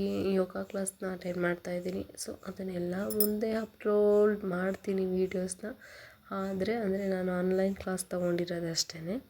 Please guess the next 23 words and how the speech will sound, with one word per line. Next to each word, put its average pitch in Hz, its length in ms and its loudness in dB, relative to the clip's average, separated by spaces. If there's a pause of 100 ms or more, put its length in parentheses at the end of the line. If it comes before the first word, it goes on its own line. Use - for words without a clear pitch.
(640)
ವೆಯ್ಟ್ 202 420 -4
ಲಾಸ್ಗೆ 196 440 -4
ಅಂತಲೇ 190 480 -2
ಆಗ್ಬೋದು. 180 520 -2 (280)
ಇನ್ನು 185 540 2
ಎಷ್ಟು 185 460 2
ಮಾತಾಡ್ತಾರೆ 190 600 -6
ಅನ್ನೋದು, 185 640 0 (720)
ಆ, 185 100 -2 (320)
ನನಗಷ್ಟೇ 180 840 0
ಗೊತ್ತಿದೆ. 190 500 -2
ಅದು 190 380 -4
ಏನಕ್ಕೆ 190 540 2
ಅನ್ನೋ 196 180 2
ರೀಸನ್ 185 460 2
ಯಾರಿಗೂ 170 400 0
ಗೊತ್ತಿಲ್ಲ. 170 420 -4 (720)
So 196 260 0
ಯಾರನ್ನೂ 190 320 2
ಹೀಯಾಳಿಸಿ 185 600 2
ಮಾತಾಡಬೇಡಿ 185 800 -2
ಅಂತ 175 180 0
ಹೇಳ್ತೀನಿ. 180 640 -2